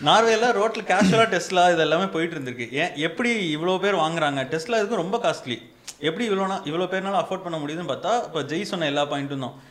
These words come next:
ஆ, சர்வீஸ் எல்லாமே உங்களுக்கு காஸ்ட் ரிடக்ஷனா இருக்கு. அது போக என்னெல்லாம் கிடைக்குதுன்னு பார்த்தா,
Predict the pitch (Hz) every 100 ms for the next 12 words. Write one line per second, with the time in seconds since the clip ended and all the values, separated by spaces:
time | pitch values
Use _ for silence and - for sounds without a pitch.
0 | - - - 131 131 131 127 127 117 180
1 | 202 196 196 190 156 165 175 202 170 151
2 | 147 - 156 131 151 - 156 135 127 120
3 | - 135 170 190 208 233 214 147 160 180
4 | 170 143 147 147 131 123 208